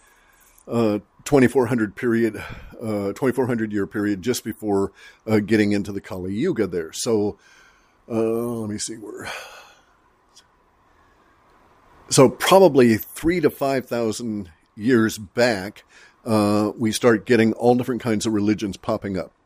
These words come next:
uh, Hindu religion, all these, um, offshoots of that. Prior to that, it appears as though there was, uh, what we can call the science, okay? And the science is the, uh, Samkhya. And Samkhya is the, uh,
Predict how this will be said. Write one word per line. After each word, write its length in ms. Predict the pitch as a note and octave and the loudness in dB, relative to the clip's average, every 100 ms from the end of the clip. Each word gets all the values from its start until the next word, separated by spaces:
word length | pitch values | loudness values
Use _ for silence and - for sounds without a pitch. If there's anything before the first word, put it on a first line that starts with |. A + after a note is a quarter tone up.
| G#2 | -10
uh, 260 | F#2+ F#2 F2+ | -6 -6 -2
Hindu 280 | A#2 A#2 | -2 0
religion, 520 | G#2+ G#2+ G#2+ G2 G#2 G2 | 0 2 0 -2 -4 -2
all 120 | A2+ | 0
these, 280 | A2 F#2 A2 | 0 0 -4
um, 440 | G#2 G2+ G2 F2+ - - - - | -4 -4 -6 -8 -14 -20 -20 -4
offshoots 480 | B2 A#2+ - A2+ A2+ | -4 -2 -6 -8 -6
of 100 | G#2 | -2
that. 300 | G#2+ - _ | -4 -4 _
Prior 380 | - E3 G3+ D#3+ | -8 -4 -4 -4
to 280 | - F#3 C3+ | -6 -8 -2
that, 380 | B2 G#2 F2+ - | 0 -2 -4 -14
it 180 | - - | -8 -4
appears 560 | A3 - A3 A3+ D#3 B2+ | -4 -4 0 6 6 6
as 280 | A2+ G2 F2 | 2 2 -4
though 420 | F#2+ F2 E2+ G2+ _ - - - | -4 -2 -4 -10 _ -20 -20 -6
there 260 | A#2 A2+ | 0 2
was, 520 | A2 A2 G#2 G#2+ G#2 - _ | 4 2 2 0 -2 -8 _
uh, 460 | A2+ G#2 G2 G2+ G2+ | -6 -2 -2 -2 -2
what 200 | G2+ A2+ | -4 -4
we 100 | A2+ | -6
can 180 | A2 G2+ | -8 -6
call 340 | A#2 G2 G2 | -4 -2 -4
the 200 | - A2 | -4 -4
science, 640 | - - G#2+ F#2 D2+ - F#2 | -2 -2 -4 -6 -10 -12 -12
okay? 320 | F2 G2+ F#2+ | -10 -8 -6
And 140 | F#2+ | -4
the 60 | F#2 | -6
science 500 | - A2+ G#2+ G2 - | -4 0 0 -2 -6
is 220 | F#2+ F2+ G2 | -6 -8 -8
the, 200 | F#2+ F2+ - - - _ | -8 -8 -12 -20 -20 _
uh, 160 | G#2 G2+ | -4 -2
Samkhya. 760 | - A2 G2 - A2+ F2+ D2 _ _ | -2 -2 -4 -6 -4 -4 -6 _ _
And 180 | G2+ F#2+ | -10 -6
Samkhya 640 | - G#2 F#2+ B2+ A2+ A2 G#2+ | -4 -4 -4 0 4 4 2
is 360 | G#2 F#2+ F2 | -2 -2 -4
the, 320 | F#2+ F#2+ F#2+ | -6 -6 -4
uh, 60 | F2+ | -4